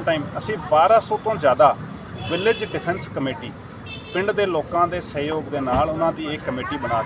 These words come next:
ਕੇ ਜਿਹੜੀ ਪੁਲਿਸ ਦੇ ਨਾਲ ਰਾਬਤਾ ਰੱਖਦੇ ਹੋਏ ਡਰੱਗਸ ਦੀ ਮੁਹਿੰਮ 'ਚ ਪੁਲਿਸ ਦੇ ਨਾਲ ਬੈਕਗ੍ਰਾਉਂਡ 'ਚ ਸਪੋਰਟ ਕਰਨ ਵਾਸਤੇ, ਜਿਹੜੇ ਐਡਿਕਟ ਹੈਗੇ ਉਹਨਾਂ ਨੂੰ ਮੋਟੀਵੇਟ ਕਰਨ ਵਾਸਤੇ,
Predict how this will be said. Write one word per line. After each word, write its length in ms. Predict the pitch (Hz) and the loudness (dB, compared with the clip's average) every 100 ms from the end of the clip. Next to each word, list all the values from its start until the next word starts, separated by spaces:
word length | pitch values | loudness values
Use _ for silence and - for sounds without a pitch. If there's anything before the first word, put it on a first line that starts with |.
| 156 | -4
ਕੇ 140 | 170 | -6
ਜਿਹੜੀ 240 | - 170 | -6 -6
ਪੁਲਿਸ 300 | 202 - 175 | -6 -6 -6
ਦੇ 120 | 156 170 | -4 2
ਨਾਲ 200 | 165 151 | 2 4
ਰਾਬਤਾ 440 | 135 143 - 180 | 4 4 6 6
ਰੱਖਦੇ 340 | 143 147 160 | 6 4 -2
ਹੋਏ 200 | 135 113 107 101 - - - - | -2 -2 -6 -8 -10 -10 -10 -6
ਡਰੱਗਸ 300 | 156 190 196 | 2 4 4
ਦੀ 120 | - 214 | -2 -4
ਮੁਹਿੰਮ 360 | - 143 165 | -2 -2 -2
'ਚ 120 | 165 - - - - - 180 | -4 -6 -8 -8 -8 -8 -2
ਪੁਲਿਸ 260 | 202 208 | 0 2
ਦੇ 120 | 196 | 2
ਨਾਲ 260 | 180 165 180 | 4 6 6
ਬੈਕਗ੍ਰਾਉਂਡ 500 | - - 165 180 180 | 6 4 6 4 4
'ਚ 60 | - | -2
ਸਪੋਰਟ 340 | - 135 117 127 | -6 -6 -6 -4
ਕਰਨ 180 | 123 113 | -4 2
ਵਾਸਤੇ, 380 | 113 - 165 - - - - - | 2 2 -6 -8 -10 -10 -10 -6
ਜਿਹੜੇ 200 | 139 190 | 0 2
ਐਡਿਕਟ 440 | 185 143 175 - 165 | 6 4 4 -4 -4
ਹੈਗੇ 120 | 170 | -2
ਉਹਨਾਂ 160 | 170 | -2
ਨੂੰ 100 | 170 | -2
ਮੋਟੀਵੇਟ 420 | 156 117 131 131 - | -4 -4 -4 -6 -6
ਕਰਨ 220 | 135 139 | -4 0
ਵਾਸਤੇ, 380 | 143 147 185 | 0 0 -4